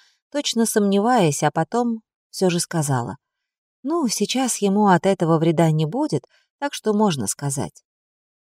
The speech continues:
Он был женат. Все думают, что он холостяк, который всю жизнь прождал леди Изабель, а у него была жена». «Вот это поворот»,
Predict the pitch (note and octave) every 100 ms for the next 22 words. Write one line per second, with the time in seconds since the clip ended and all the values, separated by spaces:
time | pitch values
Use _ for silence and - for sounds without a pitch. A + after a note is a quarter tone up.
0 | _ B3 B3+ A3+ A3+ A3 G3+ F#3+ B2+ -
1 | _ _ _ _ _ _ _ - A#3 G#3
2 | C#4 A3 F3 D#3+ - F#3 - G3+ F3+ F#3+
3 | F#3+ - - G#3 - _ _ - F3 E3
4 | D#3 D3 - D#3 C#3 A#3+ A#3 A3 - D#3+
5 | C#3+ E3+ F3+ E3+ E3 D#3 - E3 D#3 D#3
6 | C3+ E2 - _ _ _ - F3 E3+ E3+
7 | E3 C#4+ B3+ F3+ F#3+ G3+ F3 D3 D3 _
8 | _ _ _ _ _ E3+ D#3 E3+ D3+ D#3+
9 | G#3+ C#4+ D4 D#4+ D#4+ F#3+ G3